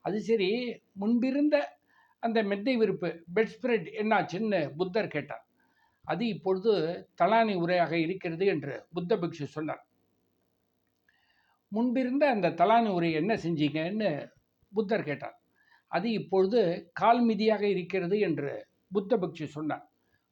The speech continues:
"முன்பிருந்த கால் மிதி என்னாச்சுன்னு?" புத்தர் கேட்டார். "அது இப்பொழுது விளக்குத்திரியாக இருக்கிறது" என்று புத்த பிக்ஷு சொன்னார். இதை கேட்டவுடன் புத்தர் வியந்து போனார்.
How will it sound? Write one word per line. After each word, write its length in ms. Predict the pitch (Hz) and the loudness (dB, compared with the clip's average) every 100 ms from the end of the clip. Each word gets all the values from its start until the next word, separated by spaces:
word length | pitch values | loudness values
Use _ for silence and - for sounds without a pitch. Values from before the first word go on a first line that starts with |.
| - | -4
"முன்பிருந்த 680 | 220 294 269 285 302 302 | 0 2 2 2 2 0
கால் 260 | - 202 214 | 2 2 2
மிதி 480 | 202 165 147 - _ _ - | 0 -2 -2 -6 _ _ -4
என்னாச்சுன்னு?" 600 | 214 226 180 - 190 185 | -2 2 0 -2 -6 -6
புத்தர் 320 | 165 165 160 | -4 -4 -4
கேட்டார். 340 | 143 139 113 _ _ _ _ _ | -4 -8 -12 _ _ _ _ _
"அது 220 | 143 208 | -6 -4
இப்பொழுது 540 | 190 - 180 180 226 | -4 -2 -2 0 -2
விளக்குத்திரியாக 760 | 156 208 214 - 185 185 185 175 | 0 -2 -4 -6 -4 0 2 2
இருக்கிறது" 520 | 180 170 170 185 180 | 0 -2 -2 -4 -2
என்று 500 | 202 156 143 135 117 _ _ _ _ _ _ _ _ | -2 -2 -4 -6 -12 _ _ _ _ _ _ _ _
புத்த 280 | 202 208 254 | -4 0 0
பிக்ஷு 300 | 190 - 170 | 0 -4 -6
சொன்னார். 460 | - 156 151 - - _ _ | -6 -6 -6 -6 -12 _ _
இதை 240 | 143 143 | -6 -6
கேட்டவுடன் 840 | 135 196 208 190 190 220 156 170 - 156 | -2 -2 0 0 2 2 0 -4 -10 -4
புத்தர் 400 | 196 196 220 139 | -4 0 0 0
வியந்து 420 | 180 269 277 247 | 0 2 2 2
போனார். 340 | 160 143 117 | 0 -4 -6